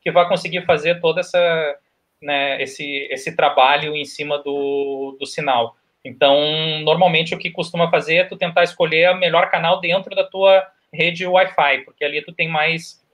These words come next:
processamento pra poder trabalhar. E quanto aos chipsets, eu diria que,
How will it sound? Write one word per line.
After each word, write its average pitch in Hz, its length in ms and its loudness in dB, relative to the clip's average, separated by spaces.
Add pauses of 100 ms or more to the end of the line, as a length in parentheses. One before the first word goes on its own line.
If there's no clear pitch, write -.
(120)
processamento 156 600 -2
pra 156 120 -2
poder 151 220 -2
trabalhar. 151 520 -2 (400)
E 151 80 -14
quanto 190 260 2
aos 233 140 2
chipsets, - 1120 -2
eu 156 120 2
diria 175 380 -6
que, 190 440 -6